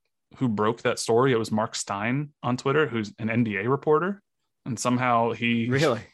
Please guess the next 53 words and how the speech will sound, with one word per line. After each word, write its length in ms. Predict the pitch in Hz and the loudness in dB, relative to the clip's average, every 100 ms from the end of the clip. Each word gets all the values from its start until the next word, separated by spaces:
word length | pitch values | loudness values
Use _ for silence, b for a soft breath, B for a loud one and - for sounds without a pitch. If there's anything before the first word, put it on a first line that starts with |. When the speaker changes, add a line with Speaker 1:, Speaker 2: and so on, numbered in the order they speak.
| _ | _
Speaker 1:
got 280 | 120 120 123 | -4 -2 0
this 160 | 123 - | -2 -2
story 400 | - 123 123 127 | -2 0 0 0
before 400 | 120 117 120 120 | -2 -2 0 2
all 180 | 110 117 | 2 0
of 120 | 113 | 0
the 340 | 113 113 113 - - | 0 0 0 -6 -8
M 100 | 120 | -6
L 120 | 110 | -4
S 140 | 131 160 | -6 -6
reporters. 400 | 147 170 196 - | -4 -4 -4 -4
Yeah, 180 | 131 117 | -2 0
he, 80 | 123 | 2
it 60 | 131 | 2
was 120 | 131 | 2
like, 200 | 135 - B B B B - | 2 -2 B B B B -2
"N 100 | 147 | 2
B 140 | 170 | 4
A 60 | 160 | 2
trade 340 | - 147 151 | 2 2 4
deadline 380 | 135 131 131 123 | 4 2 4 2
tweets," 320 | - 131 135 | 2 -2 0
and 80 | 131 | 2
he 60 | 131 | 2
was 80 | 127 | 4
like, 180 | 123 - b b b | 0 -2 b b b
"A 60 | 147 | -2
break 220 | 160 294 | 0 0
from 140 | - 156 | 0 2
N 120 | 165 | 4
B 140 | 135 151 | 4 4
A 100 | 180 | 4
news. 380 | 113 113 127 123 | 2 2 0 2
Uh, 340 | 117 120 120 - 139 _ | 2 2 0 -4 -18 _
U 200 | - 190 | -2 0
S 100 | 185 | 2
men's 180 | 170 147 | 0 2
national 360 | 143 190 - 120 | 2 0 -2 -2
team 180 | 120 | -2
striker 320 | 113 127 127 127 | 0 0 0 0
Josie 300 | 123 151 135 | 2 2 2
Altidore 560 | 190 202 123 120 123 | 2 0 2 4 4
is, 180 | 120 117 | 0 -2
is 180 | 117 - | -6 0
signing 220 | 165 156 | 0 2
with 100 | 135 | 2
the 60 | 123 | 4
New 120 | 131 | 4
England 200 | 196 180 | 4 4
Revolution." 560 | 170 135 143 202 - - | 4 4 2 2 -2 -6
I 80 | 120 | -4
was 140 | 120 | -2
like, 120 | 117 | -2